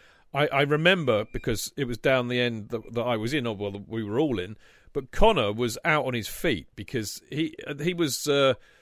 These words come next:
stretching his, uh, hamstrings and calf muscles against the post for about two minutes. So he was clearly cooked. And, uh,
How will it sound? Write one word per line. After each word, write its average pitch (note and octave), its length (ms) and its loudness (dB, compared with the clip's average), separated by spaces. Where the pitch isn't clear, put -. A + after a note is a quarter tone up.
stretching - 540 0
his, B2 160 -6
uh, C3 220 4
hamstrings C3 640 -4
and A2 140 -12
calf D3+ 380 0
muscles A2 340 -6
against A#2 280 -4
the G#2 60 -10
post - 380 0
for G#2+ 100 -4
about G#2 360 -4
two C3 240 -2
minutes. A#2 480 -8
So C3 240 0
he E3 120 2
was B2 140 -4
clearly B2+ 500 0
cooked. - 480 2
And, B2 360 -2
uh, B2 260 4